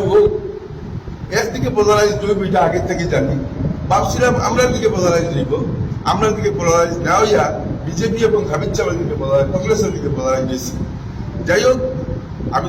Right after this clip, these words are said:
দোয়া করি আর অন্তর অন্তঃস্থল থাকিয়া তাই জিতিয়া আসবা, হাবিব সাহেব জিতিয়া আসবা। আমরা দোয়া রইল, আশীর্বাদ রইল, যে কোনো ধরনের সাহায্য সহায়তা লাগে আমরা করব। কিন্তু অন্তত ভোটটা যে পোলারাইজ হইব এবং ভোটও যে মানুষ যাইব,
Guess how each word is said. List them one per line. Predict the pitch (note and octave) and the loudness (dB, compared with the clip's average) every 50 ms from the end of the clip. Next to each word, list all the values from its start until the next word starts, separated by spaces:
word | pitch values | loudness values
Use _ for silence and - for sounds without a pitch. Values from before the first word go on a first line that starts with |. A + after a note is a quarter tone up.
| - - | 0 2
দোয়া | F3+ - C4 B3 | 2 4 4 2
করি | A#3+ A#3 A#3 | 2 2 4
আর | A3 G#3+ - | 4 4 2
অন্তর | - - G#3+ G#3 G#3 G#3 G3+ F#3 | 2 2 2 2 2 2 0 -2
অন্তঃস্থল | F3+ - A3+ A3+ A3+ G#3+ G#3+ G3+ - F3 | -2 0 0 0 2 2 0 0 0 0
থাকিয়া | C#3+ C#3+ D3 D3 D3 D#3+ - - - - - - - - - - - | -2 -2 0 0 0 0 -2 -4 -6 -6 -6 -6 -6 -6 -6 -4 0
তাই | F#3+ A3+ A3+ G#3+ F#3+ | 0 0 0 0 -2
জিতিয়া | F3+ F#3+ - G3 A3+ A#3 A3+ | -4 -4 -2 0 2 2 2
আসবা, | G3+ F3 - B3 B3+ B3 - - - - - - - - - - - - | 0 0 0 0 0 -2 -4 -6 -6 -4 -4 -6 -8 -8 -8 -8 -6 -6
হাবিব | - - - - - | -4 -4 -4 -2 0
সাহেব | A3 A3+ G#3+ - - | 0 2 2 0 -2
জিতিয়া | F3+ - - G3+ A3+ A#3 | -4 -6 -4 0 0 2
আসবা। | A3 - A3 A3 F#3 F#3 | 2 0 0 0 -2 0
আমরা | D3+ C#3 C3+ C3+ - D3 | 0 -2 -2 -2 0 2
দোয়া | D#3+ F3 F#3 | 2 4 4
রইল, | C3+ - - - - - - | 2 2 2 2 2 2 2
আশীর্বাদ | - - - - - - - | 0 0 0 0 0 0 0
রইল, | G4+ - - - G#4+ - | 0 0 2 2 2 2
যে | - E3 D#3+ | 0 0 0
কোনো | - - G4 - | 0 0 -2 -2
ধরনের | - G3+ F#3+ F#3 F#3 F#3 | -2 -2 -2 -2 -2 -2
সাহায্য | F#3+ - - F3 F#3 F3 | -4 -4 -4 -4 -4 -2
সহায়তা | - F#3 F#3 F#3 - E3 D#3 D3+ | -2 -2 0 0 0 0 0 0
লাগে | D3+ - - - | 0 0 -2 -2
আমরা | - F3 E3 - - | -2 -2 -2 -2 -2
করব। | - A3 A3 - - - - - - - - - - - - - - - - - - - - - - | -2 -2 -2 -2 -4 -8 -8 -8 -8 -8 -8 -8 -10 -10 -10 -6 -6 -6 -6 -6 -8 -8 -8 -6 -6
কিন্তু | - - - B3 A3+ F#3 - - - - - - - - - - - C#3+ | -6 -6 -4 -2 0 0 0 -2 -4 -6 -6 -8 -8 -8 -8 -8 -6 -6
অন্তত | - - - A3 A3 - A#3+ B3+ C4+ C4+ - - - - - - - - - - - - - - - | -6 -2 0 0 2 2 2 2 2 0 -2 -4 -6 -8 -8 -10 -12 -12 -14 -14 -14 -14 -14 -12 -10
ভোটটা | F#3 G#3 - - A#3 A3 G#3+ | -8 -8 -4 -2 0 0 2
যে | G3+ G3 F#3+ - - D#3+ | 2 0 0 0 0 0
পোলারাইজ | E3 F3 F#3+ G3 G#3+ G#3 G3+ - F#3+ F3 | 0 2 2 4 4 2 2 0 -2 0
হইব | F#3+ F3+ - - F3+ E3 - - - - - - - - - C#3+ | 0 0 2 0 0 0 0 0 -2 -2 -4 -6 -6 -6 -4 -2
এবং | D3+ E3+ E3 D#3+ D3 | -2 -2 -2 -2 -4
ভোটও | - - - G#3+ G#3 G#3 | -4 0 2 4 4 4
যে | G#3 E3+ E3 | 2 2 0
মানুষ | D#3 E3+ F3 E3+ E3+ | 0 -2 -2 0 2
যাইব, | E3+ C#3+ C3+ C#3+ | 2 2 4 4